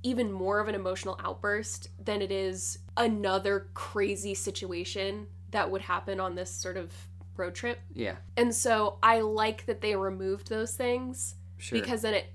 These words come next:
Speaker 1: it gives almost, like, more believability <laughs> to when
Speaker 2: Yeah.
Speaker 1: the spit bucket happens.
Speaker 2: Exactly. More differences. So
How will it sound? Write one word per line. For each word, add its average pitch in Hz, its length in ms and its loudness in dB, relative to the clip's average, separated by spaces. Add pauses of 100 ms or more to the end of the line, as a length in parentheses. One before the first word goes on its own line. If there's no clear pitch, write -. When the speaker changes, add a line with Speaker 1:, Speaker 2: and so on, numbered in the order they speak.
(120)
Speaker 1:
it 214 220 2
gives 262 260 2
almost, 226 300 2
like, 196 160 2
more 202 680 0
believability 180 800 -2 (100)
<laughs> 240 120 -10
to - 180 0
when 175 460 -4 (260)
Speaker 2:
Yeah. - 120 -4
Speaker 1:
the - 60 0
spit - 380 0
bucket - 300 -6
happens. - 560 -8
Speaker 2:
Exactly. 95 540 -8 (200)
More 131 240 6
differences. 135 720 2
So 110 540 6